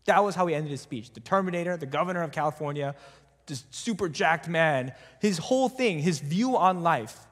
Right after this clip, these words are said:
again, it's, it's not particularly religious, as he looks back on all his accomplishments is, "I realized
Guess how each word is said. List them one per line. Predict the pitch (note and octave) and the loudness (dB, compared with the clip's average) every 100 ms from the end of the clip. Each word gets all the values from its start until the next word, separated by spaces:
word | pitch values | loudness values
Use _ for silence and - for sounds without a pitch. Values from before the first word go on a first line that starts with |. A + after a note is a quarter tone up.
| - | -4
again, | E3 G3+ E3 D#3 | 2 2 2 -6
it's, | D#3 - | -10 -10
it's | F3 - - | -10 -10 -10
not | F3 F#3 G#3 | 0 0 0
particularly | F#3+ G#3 G3 F#3 | -2 -4 -4 -4
religious, | D#3+ E3 G3 C3 C#3 - - - - | -2 -2 -2 -4 -8 -14 -20 -20 -6
as | D3 | -2
he | D#3 | 2
looks | F#3 A3+ | 2 2
back | G#3 F#3+ | 0 0
on | E3 | 2
all | D#3 | 2
his | D#3+ D#3+ | 0 -4
accomplishments | - C#3+ C3+ B2 A2+ A2 | -8 -8 -8 -8 -8 -8
is, | A2 - - - _ - | -12 -12 -20 -20 _ 2
"I | D#3+ G#3 | 4 4
realized | F3+ F3 F#3+ C#3 A#2 A#2+ - | 2 0 2 2 2 -2 -8